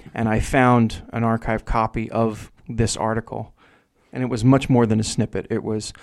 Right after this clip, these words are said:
a five-page feature all about how Poseidon, why they, why it was raised, um, you know, why, why, how it was done, and, and, and significant detail. And so I thought,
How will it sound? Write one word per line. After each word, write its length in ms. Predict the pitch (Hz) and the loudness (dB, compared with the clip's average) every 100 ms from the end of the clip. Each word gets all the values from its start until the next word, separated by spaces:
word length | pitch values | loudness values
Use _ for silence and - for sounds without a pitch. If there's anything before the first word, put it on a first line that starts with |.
| - - | -20 -14
a 80 | - | -12
five-page 920 | - - 131 131 123 - 123 113 - | -6 0 2 2 0 -2 -2 -2 -6
feature 640 | - 135 127 - 87 - - _ - - _ | -4 -2 -2 -2 -6 -8 -16 _ -20 -20 _
all 240 | 123 117 117 | 0 2 2
about 500 | 107 104 101 - _ _ _ _ - | 0 -2 -2 -4 _ _ _ _ -6
how 440 | 117 113 113 110 _ | -2 0 0 -2 _
Poseidon, 680 | 107 104 113 110 110 110 113 | -8 -4 -2 0 0 0 -2
why 260 | 117 120 131 | 0 2 2
they, 220 | 127 127 | 0 -2
why 320 | 127 117 127 | -4 -2 0
it 80 | 123 | 0
was 180 | 117 104 | -4 -4
raised, 600 | 120 113 110 110 - - _ - _ _ _ - | -2 -2 -2 -6 -10 -18 _ -20 _ _ _ -10
um, 580 | 110 107 107 113 135 226 | -8 -8 -6 -6 -8 -10
you 120 | - 110 | -6 -4
know, 100 | 113 | -4
why, 300 | 127 117 - | -2 -2 -2
why, 640 | 120 113 113 117 113 113 - _ _ - | -2 0 0 0 0 -4 -8 _ _ -10
how 240 | 120 131 | 0 0
it 40 | 120 | 0
was 160 | 120 | -2
done, 440 | 107 113 113 107 110 | 0 0 2 0 -2
and, 300 | - 113 117 | -4 -4 -4
and, 240 | 123 120 123 | -2 -2 -2
and 280 | 123 120 - | -2 -2 0
significant 580 | 151 139 131 123 113 | 2 2 2 0 0
detail. 480 | 113 113 110 104 - _ _ _ _ _ _ - | 0 -2 -4 -6 -10 _ _ _ _ _ _ -10
And 220 | 127 113 113 | -2 -2 0
so 240 | 113 113 | -2 -2
I 80 | 113 | -2
thought, 320 | 117 110 | -4 -4